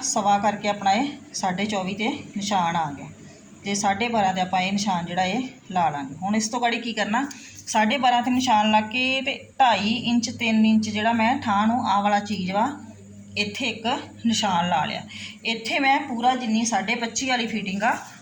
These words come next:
ਉਹਦਾ ਹੀ ਨਿਸ਼ਾਨ ਲਾਉਂਗੀ, ਠੀਕ ਆ। ਆ ਵੇਖੋ, ਸਾਢੇ ਪੱਚੀ ਇੱਥੇ ਹੁੰਦਾ ਪਿਆ। ਜੇ ਮੈਂ ਇਹਨੂੰ ਇਸੇ ਤਰੀਕੇ ਨਾਲ ਇੱਥੇ ਨਿਸ਼ਾਨ ਲਾ ਦਿੰਦੀ ਆ ਤੇ ਉਹ ਫਿਰ ਇੱਥੋਂ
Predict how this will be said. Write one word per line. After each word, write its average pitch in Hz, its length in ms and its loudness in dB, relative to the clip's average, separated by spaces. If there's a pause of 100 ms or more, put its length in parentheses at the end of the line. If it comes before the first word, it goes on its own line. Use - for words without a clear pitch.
(100)
ਉਹਦਾ 247 260 2
ਹੀ 247 160 0
ਨਿਸ਼ਾਨ 220 500 0 (340)
ਲਾਉਂਗੀ, 151 480 -2 (1040)
ਠੀਕ 208 200 -8
ਆ। 302 100 -4 (1000)
ਆ 147 100 -10
ਵੇਖੋ, 160 220 -12
ਸਾਢੇ 196 280 -2
ਪੱਚੀ 214 280 -6
ਇੱਥੇ 196 340 -6
ਹੁੰਦਾ 214 180 2
ਪਿਆ। 185 160 -4
ਜੇ 226 240 0
ਮੈਂ 254 240 2 (340)
ਇਹਨੂੰ 254 240 2
ਇਸੇ 226 240 -2
ਤਰੀਕੇ 262 320 -6
ਨਾਲ 247 100 2
ਇੱਥੇ 247 140 -6
ਨਿਸ਼ਾਨ 226 380 2
ਲਾ 202 140 4
ਦਿੰਦੀ 208 320 0
ਆ 240 120 2
ਤੇ 262 100 -4
ਉਹ 233 200 -4
ਫਿਰ 226 180 -2
ਇੱਥੋਂ 214 400 0